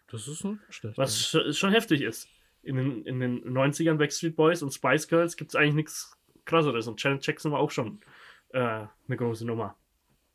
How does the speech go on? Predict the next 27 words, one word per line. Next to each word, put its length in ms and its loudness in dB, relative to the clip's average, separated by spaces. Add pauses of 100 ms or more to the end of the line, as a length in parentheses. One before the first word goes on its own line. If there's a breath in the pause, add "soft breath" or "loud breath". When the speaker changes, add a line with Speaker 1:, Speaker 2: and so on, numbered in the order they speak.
(160)
Speaker 2:
Vor 240 0
ihrem, 360 -2
ähm, 280 -4
Nippelblitzer 680 -2 (540 loud breath)
war 100 0
das, 60 -4
Speaker 1:
Das 100 -4
Speaker 2:
glaub 160 -4
ich, 60 -6
Speaker 1:
stimmt. 140 -10
Speaker 2:
noch. 100 -16 (480 loud breath)
Ähm, 560 4 (760)
ja, 440 6 (280)
ich 200 -6
glaub, 180 4
diese 240 2
ganzen, 500 4
äh, 300 6
Superstars, 840 2 (880 soft breath)
äh, 520 6 (320)
wenn, 260 6
wenn, 260 4
wenn, 280 4
wenn 140 2
Tommy 260 4
da 140 4
immer 420 2